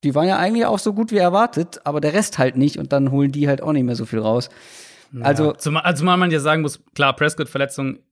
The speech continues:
Speaker 2: fair, aber die waren ja, ähm, eins und drei
Speaker 1: Genau, mit
Speaker 2: mit
Speaker 1: Prescott
Speaker 2: Prescott.
Speaker 1: war's
Speaker 2: Und das
Speaker 1: auch nicht so
Speaker 2: eine,
Speaker 1: toll.
Speaker 2: und das eine, was sie gewonnen haben, war diese
Speaker 1: Verrücktes Spiel, ja.
Speaker 2: Onside-Kick-Geschichte
Speaker 1: Ja.
Speaker 2: gegen Atlanta. Also,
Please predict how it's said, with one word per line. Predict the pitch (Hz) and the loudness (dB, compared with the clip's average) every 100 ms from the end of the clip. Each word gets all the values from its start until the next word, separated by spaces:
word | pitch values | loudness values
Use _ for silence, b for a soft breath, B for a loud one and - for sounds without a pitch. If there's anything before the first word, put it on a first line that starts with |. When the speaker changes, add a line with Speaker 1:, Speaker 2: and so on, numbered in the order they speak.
| _ | _
Speaker 2:
fair, | - - 135 160 165 _ _ _ _ _ _ _ | -12 -2 0 0 -2 _ _ _ _ _ _ _
aber | 139 131 127 123 | -2 2 2 2
die | 117 127 113 | -2 -8 -2
waren | 123 123 123 | 0 0 -2
ja, | 117 113 113 - - | -2 -2 -2 -4 -6
ähm, | 131 113 107 107 107 107 - | -6 -4 -6 -8 -10 -12 -8
eins | 135 123 120 | -4 -4 -4
und | - 131 113 107 - | -8 -8 -8 -12 -10
drei | 135 117 120 131 147 160 - - | -6 -2 0 2 2 -2 -6 0
Speaker 1:
Genau, | 135 127 120 | 4 4 4
mit | 135 135 | 0 -2
Speaker 2:
mit | 135 | 0
Speaker 1:
Prescott | 113 147 | 0 0
Speaker 2:
Prescott. | 156 123 | 0 2
Speaker 1:
war's | 120 | 0
Speaker 2:
Und | 131 | 0
das | |
Speaker 1:
auch | 151 220 | 2 4
nicht | 143 | 4
so | 160 | 4
Speaker 2:
eine, | 156 | 2
Speaker 1:
toll. | 151 - - - _ _ - | 0 -6 -14 -20 _ _ -6
Speaker 2:
und | 175 | -4
das | 139 | -2
eine, | 147 151 | 0 0
was | 139 139 | 0 -2
sie | |
gewonnen | 123 139 143 | -2 0 2
haben, | 139 | 2
war | 131 | 0
diese | 127 127 | 0 -2
Speaker 1:
Verrücktes | 131 143 | 0 0
Spiel, | 139 | 0
ja. | 131 | -2
Speaker 2:
Onside-Kick-Geschichte | - - 143 - - - 135 135 131 123 127 | -4 -6 -6 -6 -12 -12 -8 -6 -4 -4 -6
Speaker 1:
Ja. | |
Speaker 2:
gegen | 120 120 | -4 -6
Atlanta. | 117 131 123 110 | -2 -2 -2 -4
Also, | 113 113 120 | -6 -4 -6